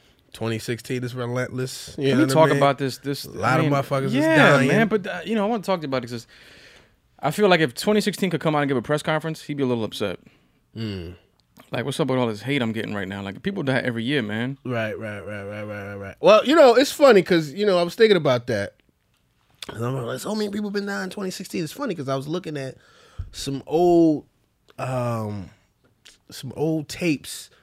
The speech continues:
Speaker 1: from the old Comedy on the Hump days. I just found some old tapes and shit.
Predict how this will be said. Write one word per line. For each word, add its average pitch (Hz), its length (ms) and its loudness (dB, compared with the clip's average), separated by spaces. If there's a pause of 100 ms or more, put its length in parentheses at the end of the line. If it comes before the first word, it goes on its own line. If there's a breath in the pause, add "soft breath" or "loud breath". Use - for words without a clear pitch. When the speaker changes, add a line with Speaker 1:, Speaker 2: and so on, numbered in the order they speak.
(260)
Speaker 1:
from 123 220 -8
the 110 80 -6
old 135 200 -4
Comedy 156 320 -4
on 131 120 -4
the 120 80 -6
Hump 151 320 -8
days. 98 320 -6
I 110 80 -6
just 120 160 -12
found 123 240 -8
some - 180 -14
old 135 280 -6
tapes - 400 -10
and 104 100 -10
shit. 98 380 -12